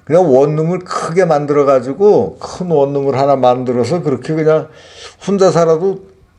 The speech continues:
좋을 것 같다는 생각은 들어. 그러다가 뭐 마음에 드는 여자 하나 있으면은 꽤 참으면 되지 뭐. 만일에 내가 이 마을에 가서 내가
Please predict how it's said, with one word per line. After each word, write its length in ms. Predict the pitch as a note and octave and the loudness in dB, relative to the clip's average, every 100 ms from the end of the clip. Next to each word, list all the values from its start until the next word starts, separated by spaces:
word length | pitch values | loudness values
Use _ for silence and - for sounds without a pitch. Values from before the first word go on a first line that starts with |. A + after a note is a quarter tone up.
| _ _ | _ _
좋을 240 | C#3 D3 | -2 0
것 120 | E3 | 2
같다는 440 | D3 C#3+ D3+ C#3+ C3+ | 2 0 -2 -2 -2
생각은 460 | D#3 D3+ C3 D3 | 0 0 0 0
들어. 540 | C#3+ E3 D#3 C#3 D3+ - _ _ _ _ _ _ _ _ _ _ _ _ _ _ _ _ | -2 0 2 2 -2 -10 _ _ _ _ _ _ _ _ _ _ _ _ _ _ _ _
그러다가 600 | D#3 E3 D#3+ E3 F3 A#2 - - _ _ _ _ _ _ _ - - _ _ _ _ _ _ _ | 0 2 4 4 2 0 -10 -20 _ _ _ _ _ _ _ -20 -20 _ _ _ _ _ _ _
뭐 380 | D3+ D#3 - - | 2 2 0 -6
마음에 320 | B2 D3 D#3+ | -2 2 2
드는 280 | D3+ D3 D3+ | 2 0 2
여자 400 | C#3+ C3 C#3 A2+ - - _ _ - | 2 4 2 2 -6 -20 _ _ -4
하나 240 | C#3+ C#3+ | 0 0
있으면은 640 | C3+ A#2 C3+ C3 C3 C#3 | 0 -4 -4 0 0 0
꽤 180 | - D3+ | 0 -2
참으면 360 | - C#3 C3 B2+ | 0 -4 -2 0
되지 260 | A2+ G2+ | 0 0
뭐. 400 | A2+ G#2 F2+ D#2+ - _ _ _ _ _ _ _ _ _ _ | -2 -2 -4 -6 -18 _ _ _ _ _ _ _ _ _ _
만일에 400 | B2 D3 E3+ G#3 | 0 2 2 2
내가 200 | G3 G#3 | 4 4
이 120 | G#3 | 4
마을에 340 | E3+ D#3 D#3 D#3 | 2 2 4 4
가서 260 | D3+ F#3 | 2 0
내가 320 | G#3 F#3 G#3 | 0 0 0